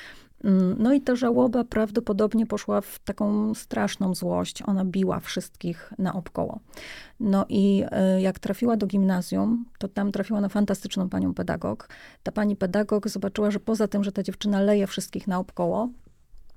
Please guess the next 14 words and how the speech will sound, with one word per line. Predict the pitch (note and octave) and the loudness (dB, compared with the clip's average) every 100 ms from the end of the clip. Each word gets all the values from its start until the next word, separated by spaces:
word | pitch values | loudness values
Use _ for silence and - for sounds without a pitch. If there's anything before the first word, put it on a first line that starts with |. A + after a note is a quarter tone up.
| - - | -18 -4
to | G3 | 0
jeszcze | F3+ - | 0 0
jest | F3+ - | -4 -2
bardzo, | E3+ F3 F3+ | -4 -2 -4
bardzo | E3+ - | -6 -6
kreatywna. | G3 F3+ E3+ F3+ E3 - - - - - - - - | -8 -4 -4 -4 -6 -10 -12 -20 -18 -16 -16 -16 -6
I | - G3 | 0 2
zaryzykowała | - G3+ G3+ - - F3 G3 A#3+ C#4+ B3 - - - | 4 2 2 -2 -4 0 2 4 4 2 -6 -20 -4
i | G3 | -2
postanowiła, | A3 G3 F#3 F#3 G3+ G3 | -2 -2 0 2 2 2
że | F#3 | 2
ona | F3+ | 0
będzie | F#3 F#3+ - | 2 2 0
przewodniczącą, | - F#3 F3+ - F#3+ G3 - F3+ F#3 | -4 -4 -2 -2 0 0 0 0 -2